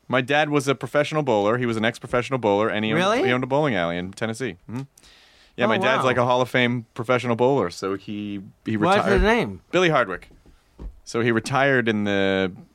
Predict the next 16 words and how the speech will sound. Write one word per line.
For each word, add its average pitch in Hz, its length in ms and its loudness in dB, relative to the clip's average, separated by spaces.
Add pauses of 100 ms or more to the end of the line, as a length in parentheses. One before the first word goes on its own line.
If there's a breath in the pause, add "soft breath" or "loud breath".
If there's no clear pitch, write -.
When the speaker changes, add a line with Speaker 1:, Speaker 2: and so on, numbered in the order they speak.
(260)
Speaker 1:
mm, 107 460 -4
early 120 280 2
seventies, 110 540 0
mid 110 180 -4
seventies. 104 600 -2 (560 loud breath)
Speaker 2:
Oh, 196 380 2
you 196 260 -6
know, 202 60 0
I 208 100 0
used 226 160 -2
to 214 80 0
watch 190 280 0
it. - 120 -12
Who 165 180 -6
was 240 140 -4
the, 190 160 -6